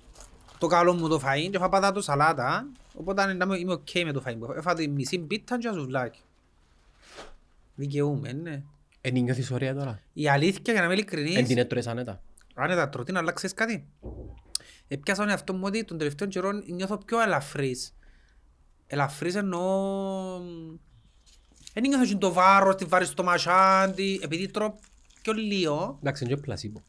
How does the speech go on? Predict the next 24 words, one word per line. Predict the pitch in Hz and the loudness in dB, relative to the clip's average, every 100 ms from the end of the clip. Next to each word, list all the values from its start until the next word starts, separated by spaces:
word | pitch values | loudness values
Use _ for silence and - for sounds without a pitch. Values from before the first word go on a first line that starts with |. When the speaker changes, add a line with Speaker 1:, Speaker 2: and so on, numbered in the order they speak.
| - _ _ - _ _ | -20 _ _ -20 _ _
Speaker 1:
Δεν | 254 | -8
τα | 294 | -6
πλασίμπο. | 285 143 110 101 - _ _ _ _ _ | -4 -4 -6 -14 -20 _ _ _ _ _
Speaker 2:
Ε, | 160 220 | -8 -6
πλασίμπο. | 165 147 147 143 | -4 -2 -2 -4
Speaker 1:
Αφού | 165 220 | -6 0
νιώθω | 247 254 165 | 2 4 2
το. | 120 - _ _ _ _ _ - _ - | -2 -12 _ _ _ _ _ -20 _ -8
Speaker 2:
Ε, | 254 | -2
και | 214 | 2
εγώ | 190 | 2
έχασα. | 180 147 143 | 2 0 6
Speaker 1:
Για | 226 | 8
να | |
καταλάβεις | 226 226 254 339 | 10 8 8 6
τώρα, | - 226 220 240 - | 6 6 6 4 0
εφάτε, | - 220 226 226 262 | -2 2 4 6 6
εφά | 240 247 | 6 6
τα | 285 | 6
σουβλάκια | 226 208 220 220 | 4 6 8 8
μόνο | 240 | 6
και | 254 | 4
μισή | 240 202 | 4 2
πίτα | 202 - 233 302 349 | 0 2 6 6 4